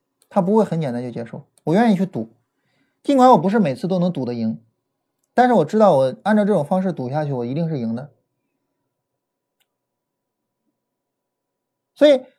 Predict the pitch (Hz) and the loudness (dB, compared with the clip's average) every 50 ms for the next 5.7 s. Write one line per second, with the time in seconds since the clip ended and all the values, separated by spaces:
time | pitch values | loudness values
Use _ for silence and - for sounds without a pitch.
0 | _ _ - - 285 285 269 226 220 233 226 202 151 143 151 180 180 165 - - | _ _ -4 2 4 4 6 6 6 6 4 2 2 2 0 0 0 0 -2 -4
1 | - _ _ _ _ _ _ _ _ _ _ _ _ _ _ _ _ _ _ _ | -8 _ _ _ _ _ _ _ _ _ _ _ _ _ _ _ _ _ _ _
2 | _ _ _ - 165 170 196 233 254 262 254 247 247 - 180 202 190 175 175 - | _ _ _ -2 0 2 4 4 4 4 4 2 0 0 2 2 2 2 2 2
3 | 185 185 180 170 - - - _ - 247 247 233 220 214 196 185 180 180 160 151 | 4 4 4 2 0 -4 -4 _ 4 4 6 6 4 2 2 2 2 2 0 0
4 | - - 165 175 185 175 156 165 170 - 143 123 135 - 185 180 170 160 151 156 | -2 -2 0 0 0 0 -2 -2 -4 -4 -6 -6 -6 -6 -4 -2 -2 -2 -2 -2
5 | 147 147 143 143 147 135 120 - - 127 123 120 - | -4 -4 -4 -4 -4 -6 -6 -8 -8 -8 -8 -8 -10